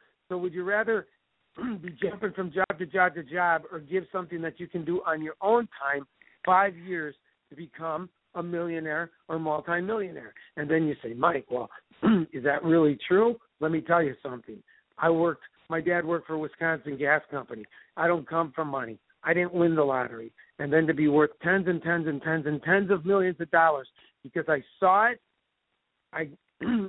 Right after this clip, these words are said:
I, I worked it, and then I worked it harder and harder and harder as I made more and more money. So it is a fabulous way to,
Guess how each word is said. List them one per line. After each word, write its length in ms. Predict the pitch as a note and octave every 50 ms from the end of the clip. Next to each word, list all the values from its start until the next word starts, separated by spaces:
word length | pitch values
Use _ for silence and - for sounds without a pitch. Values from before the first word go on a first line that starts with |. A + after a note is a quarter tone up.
| -
I, 300 | - D#3 D3+ D3+ C#3+ C#3
I 20 | D3
worked 440 | C#3+ C#3+ D#3+ G3 A3+ A#3 A3+ - A#3+
it, 180 | A#3+ A#3 G#3+ - _ _ _ _ _ D#3+
and 100 | D3 E3
then 140 | F3 F3+
I 100 | F3 E3+
worked 280 | E3 D#3+ F3 F3 D3 -
it 100 | E3+ D3+
harder 440 | C#3+ C#3+ D#3 D#3+ E3 E3 D#3 E3+ E3+ -
and 100 | D3 D3
harder 320 | D3 D3+ D3+ C#3+ D3+ D3+
and 100 | C#3+ C#3
harder 280 | B2+ C#3 C#3+ C3+ C#3+ C3+
as 80 | C3+ A#2+
I 40 | C3
made 280 | C3 C3 C3 C3 B2+ A#2+
more 260 | B2+ B2+ C3 B2+ B2+
and 100 | A#2+ A2+ A#2 A#2+
more 160 | A#2 A#2 A#2
money. 300 | A#2 B2 B2 A2 - - _ - - - - _ _
So 180 | - D#3 E3 E3 -
it 140 | F3 D3 D#3+
is 140 | D#3+ D3 - D3+
a 60 | - _ _ _ _ -
fabulous 540 | G3+ G3+ - - G#3 G3 F#3+ F3+ F3+ E3+ E3+ -
way 240 | - D#3+ D#3 D#3 D3 - -
to, 220 | D#3+ D3+ C#3+ C3+